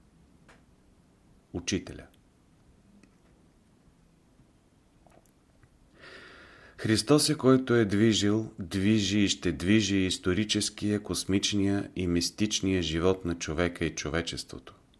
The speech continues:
Без Христа няма история. Без Христа няма космос. Сиреч – организиран и устроен свят.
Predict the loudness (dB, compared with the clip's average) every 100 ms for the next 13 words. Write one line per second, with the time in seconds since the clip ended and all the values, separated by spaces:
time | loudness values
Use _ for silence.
0 | _ _ _ -20 -20 -20 -6 -2 -2 -2
1 | -4 -4 0 2 4 2 2 0 -2 2
2 | 2 0 -6 -14 _ _ _ _ _ _
3 | _ _ _ _ _ -6 -2 -2 -4 -6
4 | -6 -2 0 2 2 0 -2 -2 -2 -2
5 | -10 -14 -14 -18 -20 _ _ _ _ _
6 | -12 -4 2 2 2 0 -6 -8 -16 _
7 | _ _ _ _ _ _ -2 0 2 0
8 | 2 2 4 2 2 -2 -4 -2 0 -2
9 | -2 -2 -2 -8 -20